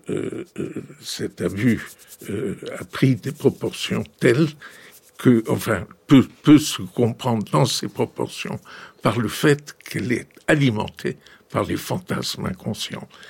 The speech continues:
Et ce qui va l-, l'amener, lui, à s'intéresser à l'inconscient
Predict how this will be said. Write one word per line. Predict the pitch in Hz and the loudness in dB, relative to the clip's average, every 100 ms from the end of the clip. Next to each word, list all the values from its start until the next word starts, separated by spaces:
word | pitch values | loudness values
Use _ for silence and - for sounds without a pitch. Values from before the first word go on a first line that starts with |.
| - | -14
Et | - | -8
ce | - | -8
qui | - 113 | -2 -2
va | 92 123 | 2 2
l-, | - 92 - 151 _ - | 0 -12 -12 -20 _ -8
l'amener, | 98 98 104 92 92 | -4 -2 -2 -4 -6
lui, | - 117 131 180 180 - - | -6 0 4 4 2 -14 -8
à | - | -4
s'intéresser | - 101 - - 104 - - 127 147 - | -4 -4 -6 -4 -4 -2 -2 0 -2 0
à | 127 | 2
l'inconscient | 110 - - - - - - | 2 -2 -8 -10 -6 -4 -4